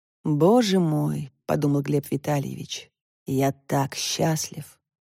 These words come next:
что даже страшно». Прошло несколько дней. Это была пятница. Наташа весь день снималась.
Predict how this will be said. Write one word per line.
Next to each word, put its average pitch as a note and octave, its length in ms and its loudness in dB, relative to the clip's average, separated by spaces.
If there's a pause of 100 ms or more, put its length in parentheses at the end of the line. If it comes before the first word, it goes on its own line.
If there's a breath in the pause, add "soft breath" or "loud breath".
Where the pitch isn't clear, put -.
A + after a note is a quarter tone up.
что - 280 0
даже C3 320 -4
страшно». - 580 -8 (1300)
Прошло F#3+ 400 4
несколько G3+ 500 4
дней. C3+ 460 -4 (640)
Это E3+ 220 4
была E3 280 4
пятница. D3+ 920 0 (320)
Наташа F3+ 580 4
весь D3 260 2
день E3+ 200 4
снималась. D#3+ 760 0